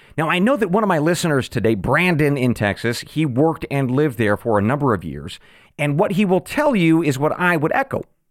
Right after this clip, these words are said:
and that is that the people there are lovely. The countryside is beautiful, tropical, sits on the equator, uh, with a gorgeous spot to visit called Invindo National Park with all kinds of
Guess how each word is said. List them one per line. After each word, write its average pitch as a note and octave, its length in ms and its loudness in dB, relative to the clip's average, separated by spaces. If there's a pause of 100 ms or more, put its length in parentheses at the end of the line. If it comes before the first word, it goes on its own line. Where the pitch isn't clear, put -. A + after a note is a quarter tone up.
(140)
and C3 120 -2
that F#3 280 -4
is C#3+ 280 2
that A#2+ 160 -4
the - 60 -2
people A#3+ 440 0
there C#3 320 0
are B2+ 340 4 (120)
lovely. G#2 600 -2 (200)
The - 80 -6
countryside D#3 640 0
is G2+ 260 0
beautiful, A#3+ 720 2 (380)
tropical, G3 560 -2 (200)
sits - 260 -4
on C#3 100 0
the B2 180 2
equator, C#3 400 0 (180)
uh, G#2 140 0
with A2 140 -2
a G2 40 -6
gorgeous C#3+ 760 0
spot - 400 -4
to G2+ 40 -2
visit F#2+ 340 -4
called G#2+ 300 0 (320)
Invindo D#3+ 800 2
National B2 460 0
Park A2 400 0
with - 120 -6 (140)
all G#3 220 2
kinds E3+ 520 0
of G#2+ 160 -2